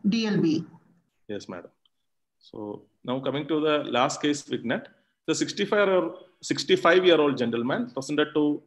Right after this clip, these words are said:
Speaker 2: the neurology O P D with complaints of gait disturbance for past one year. Because of gait, he was taken to neurology O P D. On history, uh, taking, the son complains that the father is having memory loss also for past six months and it is progressing.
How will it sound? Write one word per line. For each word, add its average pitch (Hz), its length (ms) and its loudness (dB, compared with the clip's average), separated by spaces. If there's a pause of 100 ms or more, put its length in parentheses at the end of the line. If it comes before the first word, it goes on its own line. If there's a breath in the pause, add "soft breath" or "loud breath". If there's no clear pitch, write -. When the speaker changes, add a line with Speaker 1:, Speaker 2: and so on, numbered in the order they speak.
Speaker 2:
the 127 100 2
neurology 143 480 4
O 104 100 2
P - 160 -14
D - 40 -20 (400 soft breath)
with 135 200 0
complaints 143 320 0
of 147 180 0
gait 151 260 4
disturbance 131 480 -2
for 131 220 -2
past 123 300 -2
one 104 200 -6
year. - 140 -12 (300)
Because 143 160 0
of 147 200 2
gait, 165 220 4
he 156 80 2
was 143 160 0
taken 139 220 -2
to 135 100 2
neurology 120 460 0
O 107 80 0
P 107 180 -8
D. - 180 -8 (320 soft breath)
On 156 140 0
history, 175 640 2 (180)
uh, 131 160 0
taking, 160 340 0
the 160 100 0
son 156 280 0
complains 143 500 -4
that 139 200 -2
the 135 80 -2
father 131 320 -2
is 147 100 -4
having 131 260 -2
memory 123 320 2
loss 139 220 0
also 113 320 -4
for - 280 -6
past 120 180 -4
six - 220 -12
months 147 260 -10
and 117 100 -4
it 110 100 -8
is 120 120 -8
progressing. - 480 -14